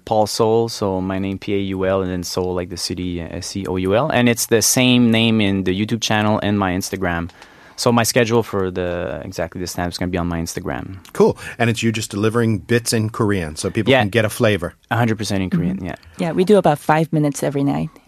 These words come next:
Speaker 3: Um,
Speaker 2: Awesome.
Speaker 3: one comic gets five minutes.
Speaker 2: And by the way, you can get a few drinks there too and hang out. Sounds
Speaker 3: Mm-hmm.
Speaker 2: like a fun place to go. Paul Fournier and Chae Jong-yoon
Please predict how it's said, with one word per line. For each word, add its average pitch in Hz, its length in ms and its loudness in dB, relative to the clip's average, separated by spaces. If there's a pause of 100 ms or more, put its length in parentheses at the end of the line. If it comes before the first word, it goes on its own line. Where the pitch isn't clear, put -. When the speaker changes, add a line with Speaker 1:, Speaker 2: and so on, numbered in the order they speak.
Speaker 3:
Um, 147 260 -2
Speaker 2:
Awesome. - 100 -2
Speaker 3:
one 175 220 6
comic 160 300 2
gets - 180 -10
five 143 240 -6
minutes. - 380 -6 (400)
Speaker 2:
And 139 120 2
by 131 140 4
the 131 100 0
way, 127 140 4
you 113 160 2
can 113 160 -2
get 110 140 2
a - 20 0
few 107 160 -2
drinks 92 320 -4
there 90 160 -2
too 90 240 -4
and 82 80 -4
hang 87 240 -6
out. 82 260 -8
Sounds 113 260 2
Speaker 3:
Mm-hmm. 104 40 0
Speaker 2:
like 101 120 0
a 95 40 -6
fun 92 220 -2
place 90 260 -6
to 92 80 -4
go. 87 240 -2 (320)
Paul 175 220 4
Fournier 165 640 6
and 117 560 4 (160)
Chae 139 400 2
Jong-yoon 110 720 4